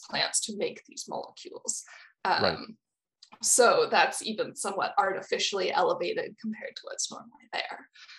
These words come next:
Speaker 1: Uh, but
Speaker 2: Hmm.
Speaker 1: yeah, very, very small. <laughs>
Speaker 2: Hmm. So speaking of your study, I would say that a major part of it focuses on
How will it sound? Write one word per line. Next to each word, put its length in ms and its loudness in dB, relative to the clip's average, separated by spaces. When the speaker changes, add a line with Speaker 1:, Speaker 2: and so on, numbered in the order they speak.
Speaker 1:
Uh, 220 -2
but 120 2
Speaker 2:
Hmm. 60 2
Speaker 1:
yeah, 100 2
very, 220 8
very 240 -4
small. 280 -4
<laughs> 200 2
Speaker 2:
Hmm. 120 4
So 220 6
speaking 280 2
of 60 6
your 80 4
study, 420 0
I 60 4
would 100 2
say 100 6
that 240 6
a 80 0
major 240 2
part 240 0
of 100 -2
it 100 -8
focuses 520 -2
on 280 2